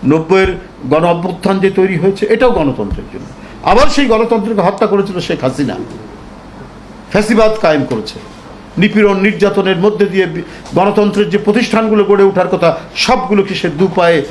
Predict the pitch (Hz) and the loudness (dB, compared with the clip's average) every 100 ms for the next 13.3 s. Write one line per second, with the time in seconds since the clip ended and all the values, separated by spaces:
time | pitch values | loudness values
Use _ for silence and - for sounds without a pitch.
0 | - - - - 147 156 156 - - - | -10 -18 -6 -2 0 0 0 -2 -8 -10
1 | 127 120 113 170 185 190 180 135 196 185 | -2 -2 2 2 4 2 0 -2 2 2
2 | 175 151 202 202 120 - - - - - | 2 2 2 2 0 -6 -16 -20 -20 -20
3 | - - - - 135 165 - 190 131 104 | -20 -20 -20 -6 -2 0 -2 0 0 0
4 | 98 - - - - - - - 175 175 | -4 -6 -14 -16 -18 -18 -6 -2 -2 -2
5 | 170 160 165 208 208 208 185 165 156 151 | -2 0 2 2 2 0 -2 0 0 0
6 | 151 147 135 - - 143 139 143 139 131 | 2 2 0 -8 -4 0 0 2 0 0
7 | 135 127 147 127 127 123 123 120 117 139 | -2 -2 0 -2 -2 -4 -2 -2 -2 -2
8 | 131 120 107 107 107 107 - - - 131 | -2 -4 -2 -2 -2 -4 -8 -16 -16 -18
9 | - - - - - 127 131 127 139 127 | -18 -20 -20 -20 -6 -2 0 2 0 0
10 | - 120 113 - - - 117 113 117 113 | 0 -4 -4 -14 -14 -4 -2 0 0 0
11 | 107 131 127 117 117 131 123 131 - 120 | 0 0 0 -2 -2 -2 -2 -4 -2 -2
12 | 113 113 - 143 151 117 104 92 87 - | 0 -2 0 -2 -2 -4 -4 -8 -12 -14
13 | - - | -18 -18